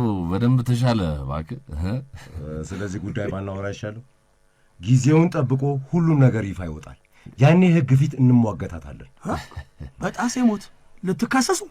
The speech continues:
Speaker 2: አዎ፣ መረጃው እጄ ላይ ነው ያለው። የቱ ጠላቴ እንዳጠቃኝ የሚያሳይ መረጃ በእጄ ላይ ነው ያለው።
Speaker 1: ይህ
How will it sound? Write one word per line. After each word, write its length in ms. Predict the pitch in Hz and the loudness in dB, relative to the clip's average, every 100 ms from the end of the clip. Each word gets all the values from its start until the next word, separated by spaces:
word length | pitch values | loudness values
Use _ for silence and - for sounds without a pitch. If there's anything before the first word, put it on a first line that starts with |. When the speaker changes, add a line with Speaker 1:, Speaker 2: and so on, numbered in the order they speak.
| 127 | -8
Speaker 2:
አዎ፣ 200 | - 127 135 - - | 0 2 2 -2 -4
መረጃው 440 | 98 123 143 131 156 156 | 2 4 6 4 2 0
እጄ 160 | 131 123 | 0 2
ላይ 140 | 107 | 2
ነው 100 | 85 | -2
ያለው። 220 | 71 62 - _ - _ _ _ - - | -8 -12 -18 _ -20 _ _ _ -16 0
የቱ 200 | 135 180 | 2 2
ጠላቴ 320 | 180 180 165 143 | 2 2 4 4
እንዳጠቃኝ 580 | 135 127 131 131 123 135 - | 4 4 2 -2 -2 -2 -2
የሚያሳይ 560 | 87 127 131 123 123 110 | 6 8 10 8 4 -2
መረጃ 340 | 104 98 98 104 | -2 -4 -4 -6
በእጄ 280 | - 113 - 110 | -4 -6 -4 -6
ላይ 120 | 87 76 | -6 -8
ነው 100 | 67 | -10
ያለው። 180 | 67 - _ _ _ - | -14 -20 _ _ _ -14
Speaker 1:
ይህ 280 | 127 151 | -8 -6